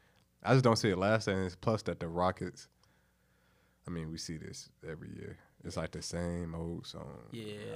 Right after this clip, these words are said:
Speaker 1: I mean,
Speaker 2: not even getting excited about it. If you still got Dan
Speaker 1: I like,
Speaker 2: Tony and
Speaker 1: I,
Speaker 2: Harden in the same sentence, this is just, we
Speaker 1: I,
Speaker 2: just
Speaker 1: I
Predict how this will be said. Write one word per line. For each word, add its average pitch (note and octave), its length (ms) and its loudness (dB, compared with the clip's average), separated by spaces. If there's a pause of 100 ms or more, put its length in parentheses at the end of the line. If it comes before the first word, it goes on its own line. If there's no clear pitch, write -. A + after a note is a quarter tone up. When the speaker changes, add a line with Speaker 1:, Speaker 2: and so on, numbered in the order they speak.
Speaker 1:
I - 20 -10
mean, - 220 -14 (280)
Speaker 2:
not A#2+ 200 -6
even A2+ 160 -6
getting A2+ 160 -10
excited A2 360 -8
about A2 240 -8
it. A2 40 -8
If G#2+ 100 -10
you A2+ 80 -10
still C3+ 180 -4
got A#2 200 0
Dan A#2+ 320 -2
Speaker 1:
I B2+ 60 10
like, B2+ 240 8
Speaker 2:
Tony A2+ 120 -8
and A2 80 -2
Speaker 1:
I, G#2+ 60 4
Speaker 2:
Harden A2+ 260 -2
in A2 80 -6
the G#2+ 80 -8
same G#2+ 240 -6
sentence, G#2+ 380 -8
this G#2 180 -14
is G#2 120 -18
just, - 220 -16
we A2 120 -12
Speaker 1:
I, B2 100 6
Speaker 2:
just - 260 -2
Speaker 1:
I A2+ 60 -2